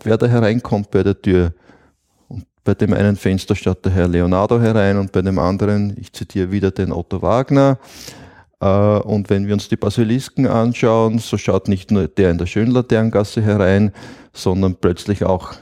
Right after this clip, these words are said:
eine Figur unter der Ankeruhr. Und wenn wir in den Stadtpark gehen, finden wir einen Basiliskenbrunnen, ein Geschenk, äh, der Stadt Basel anlässlich der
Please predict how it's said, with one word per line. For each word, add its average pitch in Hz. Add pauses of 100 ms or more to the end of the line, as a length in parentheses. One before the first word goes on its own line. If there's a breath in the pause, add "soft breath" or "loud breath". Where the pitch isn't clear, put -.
(300)
eine 92
Figur 98
unter 95
der -
Ankeruhr. 120 (380 loud breath)
Und 87
wenn 90
wir 85
in 85
den 90
Stadtpark 101
gehen, 95 (300 loud breath)
finden 95
wir 95
einen 87
Basiliskenbrunnen, 104 (320 soft breath)
ein 90
Geschenk, 95 (1040)
äh, 87 (720)
der 90
Stadt -
Basel 92
anlässlich 92
der 85